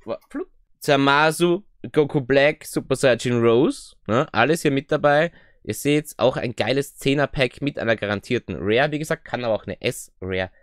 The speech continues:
sein. Oder ihr seid ganz wild zum Beispiel und nehmt euch ein, ähm, Waifu-Booster.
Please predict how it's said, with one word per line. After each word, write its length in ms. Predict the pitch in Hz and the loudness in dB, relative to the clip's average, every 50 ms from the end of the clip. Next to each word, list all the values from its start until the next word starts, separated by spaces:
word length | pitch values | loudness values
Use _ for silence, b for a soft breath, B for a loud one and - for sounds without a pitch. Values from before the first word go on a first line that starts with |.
| _ _ | _ _
sein. 520 | - - - 107 113 131 156 185 202 202 B B B B B B B | -18 -10 -4 0 2 4 4 2 0 -2 B B B B B B B
Oder 340 | - 123 151 170 180 175 175 | 0 2 4 4 4 4 2
ihr 140 | 127 151 156 | 2 0 0
seid 340 | - - 147 135 131 - - | 2 2 0 0 0 -2 -2
ganz 340 | 120 135 160 165 - - | -2 -2 -2 -2 -6 -8
wild 480 | 113 107 113 127 139 151 160 156 156 - | -8 -4 0 2 2 4 2 2 0 -4
zum 180 | - 160 143 139 | -8 -8 -2 0
Beispiel 480 | 135 127 131 151 - - - 143 147 139 | 0 2 2 0 -2 -6 -6 -4 -2 -2
und 200 | 127 120 127 123 | -2 -4 -6 -6
nehmt 340 | 117 117 120 123 123 - | -6 -4 -4 -4 -6 -4
euch 260 | - 104 107 104 - _ _ | -2 -2 -2 -2 -6 _ _
ein, 560 | - 98 98 98 98 95 95 92 92 90 90 - _ _ _ _ _ _ _ _ _ _ _ _ _ | -8 -6 -6 -4 -6 -6 -6 -8 -10 -12 -14 -18 _ _ _ _ _ _ _ _ _ _ _ _ _
ähm, 360 | - 127 123 123 123 120 120 - _ - | 0 0 2 2 2 0 -2 -4 _ -4
Waifu-Booster. 1300 | 139 131 131 147 208 311 - - - - - 156 139 123 - 123 123 117 107 - - - - 143 196 - | 0 2 2 4 2 2 0 -2 -4 0 2 2 2 0 -2 -4 -4 -4 -4 -8 -4 0 2 2 2 0